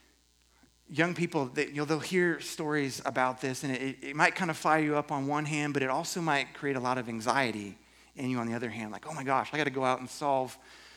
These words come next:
I, I gotta help everybody that I see. I gotta solve world hunger and, and world poverty." That's really not Jesus's point here. Jesus is saying, whoever God puts in your path,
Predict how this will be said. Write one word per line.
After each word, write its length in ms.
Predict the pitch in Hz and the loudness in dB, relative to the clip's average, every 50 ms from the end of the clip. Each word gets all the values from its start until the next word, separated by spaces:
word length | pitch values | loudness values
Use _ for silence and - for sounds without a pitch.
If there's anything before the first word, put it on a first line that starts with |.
| - - - | -20 -18 -16
I, 40 | - - _ - | -16 -8 _ -2
I 60 | 151 | 2
gotta 180 | 127 170 143 135 | 2 4 4 4
help 160 | 156 151 - | 4 2 2
everybody 540 | 135 139 131 170 156 135 147 139 139 139 131 | 2 2 2 2 4 4 4 4 4 4 4
that 160 | 131 135 131 | 4 4 4
I 80 | 127 | 2
see. 280 | 127 117 113 - 156 147 | 2 -2 -4 -2 0 0
I 80 | 139 131 | 2 2
gotta 360 | 143 143 135 131 123 120 - - - - - - | 2 2 2 2 0 0 -4 -8 -14 -20 -20 -20
solve 380 | - - - 160 147 151 139 127 | -16 -8 -4 -2 0 0 0 0
world 160 | 151 156 143 | -2 -2 -2
hunger 380 | 117 139 143 143 135 135 123 120 | -2 -4 -4 -2 -2 -2 -2 -2
and, 240 | 117 110 113 107 - - - - - - - - | -2 -4 -6 -6 -8 -12 -20 -20 -20 -20 -18 -12
and 160 | - 123 123 | -10 -6 -2
world 200 | 127 143 143 135 | 0 0 0 0
poverty." 680 | - 151 147 147 151 143 143 127 127 120 107 98 - - - - - - - - _ _ _ _ _ _ _ _ _ _ - | 0 2 4 4 4 4 2 2 2 0 -2 -4 -8 -14 -20 -20 -20 -20 -20 -20 _ _ _ _ _ _ _ _ _ _ -4
That's 240 | 185 170 - - - | -4 -4 -4 -4 -4
really 220 | 214 202 175 160 | -2 0 0 0
not 260 | 156 151 131 123 123 | 2 2 2 0 0
Jesus's 520 | 123 127 131 131 123 123 - - 123 113 - | -4 -6 -6 -6 -6 -8 -10 -10 -12 -12 -14
point 300 | - - - - - - | -12 -12 -12 -12 -12 -14
here. 260 | - - - - - _ _ _ _ _ _ _ _ _ _ _ _ _ _ - - - | -14 -14 -14 -14 -16 _ _ _ _ _ _ _ _ _ _ _ _ _ _ -20 -20 -12
Jesus 460 | 127 135 151 165 180 196 214 196 - | -8 -6 -4 -4 -4 -4 -4 -6 -6
is 180 | 208 165 - - | -6 -6 -6 -6
saying, 380 | 135 117 104 101 95 95 104 - _ _ _ _ _ _ _ _ _ _ _ _ _ _ _ _ _ | -6 -6 -8 -8 -10 -14 -16 -18 _ _ _ _ _ _ _ _ _ _ _ _ _ _ _ _ _
whoever 260 | - 143 147 147 180 | -8 -8 -6 -6 -4
God 280 | 165 165 151 147 127 - | -2 -2 -2 -2 -4 -8
puts 320 | - - 156 - - - | -12 -12 -10 -10 -8 -6
in 100 | 160 156 | -6 -6
your 140 | 143 143 131 | -6 -6 -6
path, 640 | - - - - - - - - - - - - | -8 -8 -8 -6 -8 -8 -8 -12 -20 -20 -20 -20